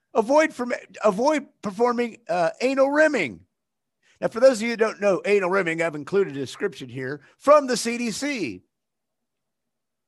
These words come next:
I should put in a, uh, viewer discretion. In-,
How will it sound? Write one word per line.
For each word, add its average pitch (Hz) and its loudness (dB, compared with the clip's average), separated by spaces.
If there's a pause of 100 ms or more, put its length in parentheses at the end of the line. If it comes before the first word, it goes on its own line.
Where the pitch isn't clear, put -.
(640)
I 156 -2
should 156 -8
put 226 4
in 185 0
a, 143 -2
uh, 139 4
viewer 160 0
discretion. 135 -6 (840)
In-, 175 -6